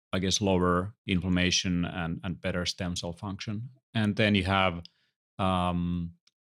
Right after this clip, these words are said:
uh, the, the better mitochondrial function is related to the, the ability to deal with reactive oxygen species, basically low-level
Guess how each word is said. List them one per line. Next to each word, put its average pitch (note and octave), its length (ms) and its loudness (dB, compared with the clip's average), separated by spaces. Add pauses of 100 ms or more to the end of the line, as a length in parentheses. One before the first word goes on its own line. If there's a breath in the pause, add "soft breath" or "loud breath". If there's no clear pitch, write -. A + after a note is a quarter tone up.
(440)
uh, D#2+ 360 -8
the, - 200 -6 (220)
the - 100 -8
better A2 600 4
mitochondrial G#2 760 4
function G2+ 760 -2 (180)
is - 200 -2
related F#2+ 440 2
to F#2 340 0 (640)
the, F#2 480 -2
the F#2+ 120 4
ability F#2+ 480 2
to - 80 -16
deal F#2+ 340 2
with F#2 180 -2 (440)
reactive F#2+ 520 0
oxygen F#2 520 -2
species, F#2+ 840 0 (600)
basically F#2+ 400 0
low-level F#2 760 0